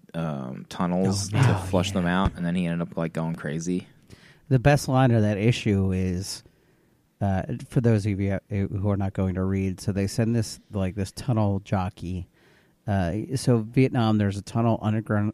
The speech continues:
Speaker 3: a total underground network throughout most villages where the, uh, Viet Cong hid. So the U S and combined forces would drop,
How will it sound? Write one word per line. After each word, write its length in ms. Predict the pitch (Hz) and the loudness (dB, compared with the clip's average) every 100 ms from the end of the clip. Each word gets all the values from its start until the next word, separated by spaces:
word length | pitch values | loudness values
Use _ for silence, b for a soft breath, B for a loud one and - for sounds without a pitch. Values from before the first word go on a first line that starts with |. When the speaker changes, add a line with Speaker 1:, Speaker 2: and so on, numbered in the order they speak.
| - | -4
Speaker 3:
a 80 | 107 | -8
total 400 | - 135 135 120 - | 0 2 4 2 0
underground 440 | 110 107 107 98 | -2 0 0 0
network 520 | 95 - 95 92 - _ _ | -4 -4 -4 -4 -6 _ _
throughout 300 | 107 101 67 | -2 0 0
most 240 | 101 98 | -4 -4
villages 460 | - 98 92 95 92 | -2 -2 0 -2 -2
where 160 | 104 95 | -2 0
the, 280 | 90 92 92 | 0 -2 -2
uh, 160 | 87 | -4
Viet 240 | 95 101 101 | -2 -2 -2
Cong 280 | 92 90 87 | -6 -6 -8
hid. 340 | 92 85 - B B B B B | -8 -10 -12 B B B B B
So 460 | - 117 101 98 | -2 2 4 2
the 340 | 92 98 95 92 | 0 -2 -2 0
U 200 | 123 120 | 4 4
S 320 | 110 104 - | 4 0 -4
and 280 | 95 95 90 | -4 -4 -4
combined 400 | - 101 98 95 | -6 -4 -2 -4
forces 500 | - 95 95 101 92 - | -4 -4 -2 -4 -6 -6
would 180 | 98 85 | -8 -6
drop, 480 | 98 92 92 - | -4 -2 -4 -8